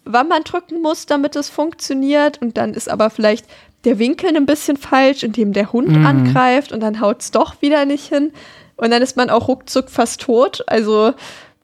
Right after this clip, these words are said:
Speaker 1: das lohnt sich irgendwie nicht so richtig. Dann kassiert man lieber mal ein,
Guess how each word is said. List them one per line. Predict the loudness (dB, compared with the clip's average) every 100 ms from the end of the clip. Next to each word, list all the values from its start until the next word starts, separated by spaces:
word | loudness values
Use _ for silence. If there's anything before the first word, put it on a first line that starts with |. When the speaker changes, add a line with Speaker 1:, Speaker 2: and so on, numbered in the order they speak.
| _ _ _
Speaker 1:
das | -6 -2
lohnt | 0 0
sich | -2 0
irgendwie | 0 0 -4
nicht | -4 -4
so | -2
richtig. | -2 -2 -2
Dann | -2
kassiert | 0 0 0 0
man | -2
lieber | 0 0 2
mal | 0
ein, | 2 0 0